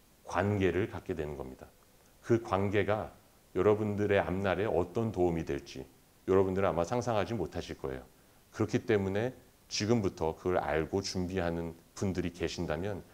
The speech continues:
소중한 인연이 될 것 같습니다. 그리고 여러분들이 새로운 학설을 발표하고 여러분들이 최초의 발견을 과학자로서 하게 된다면 여기저기서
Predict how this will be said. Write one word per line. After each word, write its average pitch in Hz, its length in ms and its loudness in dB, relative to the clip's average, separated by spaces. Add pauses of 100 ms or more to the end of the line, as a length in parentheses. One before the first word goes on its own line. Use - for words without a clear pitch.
(180)
소중한 120 800 -2
인연이 95 400 0
될 85 160 -4
것 - 120 0
같습니다. 65 440 -8 (2500)
그리고 135 200 8
여러분들이 131 460 10
새로운 131 460 4 (100)
학설을 135 500 2
발표하고 92 760 2
여러분들이 92 360 0
최초의 165 540 2
발견을 90 440 2
과학자로서 87 600 0
하게 90 140 -2
된다면 82 480 -6 (380)
여기저기서 92 880 2